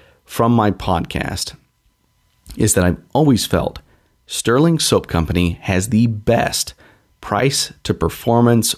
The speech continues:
ratio on the market, period, end of story. No one compares with them. There is no competition for Sterling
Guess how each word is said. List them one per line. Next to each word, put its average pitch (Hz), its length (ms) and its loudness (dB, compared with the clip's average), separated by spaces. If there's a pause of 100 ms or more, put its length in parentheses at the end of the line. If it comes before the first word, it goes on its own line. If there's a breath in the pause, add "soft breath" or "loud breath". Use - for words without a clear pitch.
(100)
ratio 90 760 2
on 82 180 0
the 78 60 -2
market, 85 600 0 (460 soft breath)
period, 131 580 4 (300)
end 95 160 0
of 85 100 -4
story. - 480 -6 (360 soft breath)
No 160 180 4
one 180 160 4
compares 185 500 -2
with 95 140 -6
them. - 320 -12 (720)
There 165 160 2
is 165 240 -2
no 156 120 4
competition 127 640 0
for 92 160 -2
Sterling - 580 -4